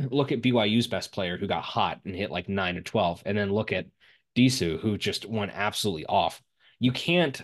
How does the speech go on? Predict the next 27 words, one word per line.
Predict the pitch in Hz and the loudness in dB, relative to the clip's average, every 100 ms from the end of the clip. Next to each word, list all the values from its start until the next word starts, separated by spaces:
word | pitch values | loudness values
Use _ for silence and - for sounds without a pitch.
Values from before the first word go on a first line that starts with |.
| - | -4
allow, | 120 110 107 90 80 | 0 2 2 0 -2
like, | 90 117 | -2 -2
this | 131 135 | 0 0
is | |
the | 135 | 0
thing | - 127 123 120 | 0 2 2 2
that | 101 | -2
is | - | -4
such | 117 - | -4 -4
a | |
Cincinnati | - - 117 113 - 101 87 85 | -4 -2 2 0 0 -4 -4 -6
thing. | - 90 85 85 - - | -6 -6 -6 -10 -16 -8
You | 104 | -4
cannot | 101 - - 127 123 - | -4 -4 0 2 2 0
allow | 104 98 90 87 87 87 - | -2 0 0 0 0 -2 -6
players | - 110 101 95 - | -2 2 2 0 -4
to | 98 | -6
have | - 95 92 | -2 -4 -4
career | - 113 117 117 | -4 0 4 4
nights | 107 101 101 - | 4 0 -2 -6
against | 95 90 87 90 | -6 -6 -6 -4
you, | 87 | -2
and | 90 113 | 2 2
you | 110 | 2
cannot | - 127 127 - | 0 2 0 0
do | 117 | 0
it | 107 - | 0 -2